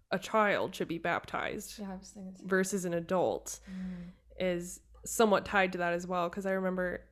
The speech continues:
Speaker 1: to briefly share my baptism story. So I was eight years old, which was very young for my church. My cha-, church pretty much only baptized adults. And I,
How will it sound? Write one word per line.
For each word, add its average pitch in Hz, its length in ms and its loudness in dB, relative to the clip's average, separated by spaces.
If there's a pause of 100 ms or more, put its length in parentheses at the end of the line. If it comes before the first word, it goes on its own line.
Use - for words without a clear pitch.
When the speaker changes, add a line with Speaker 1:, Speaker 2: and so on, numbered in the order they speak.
(420)
Speaker 1:
to 214 80 -2
briefly 214 560 0
share 196 260 0
my 180 220 2
baptism 170 560 -2
story. 156 380 -4
So 175 100 -6
I 165 80 2
was 170 180 0
eight 190 120 2
years 202 240 0
old, 185 340 2
which 185 240 -6
was 185 220 0 (340)
very 214 440 10
young 185 280 4
for 185 140 -4
my 165 140 2
church. - 360 -4
My 180 120 -2
cha-, 180 320 0
church 202 340 -2
pretty 208 160 2
much 196 220 0
only 175 240 -2
baptized 170 500 -4
adults. - 460 -8 (680)
And 185 560 0 (340)
I, 185 560 0